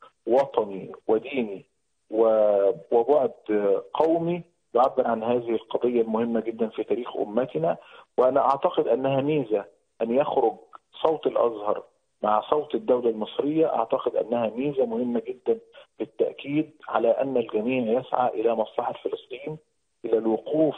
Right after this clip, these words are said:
مع الشعب الفلسطيني، إلى الاستماع إلى هذا الصوت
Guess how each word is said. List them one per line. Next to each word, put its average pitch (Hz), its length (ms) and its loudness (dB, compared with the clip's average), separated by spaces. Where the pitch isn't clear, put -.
مع 101 160 0
الشعب 120 360 -2
الفلسطيني، 135 800 -8
إلى 113 140 4
الاستماع 135 640 0
إلى 117 220 2
هذا 123 280 2
الصوت 139 560 0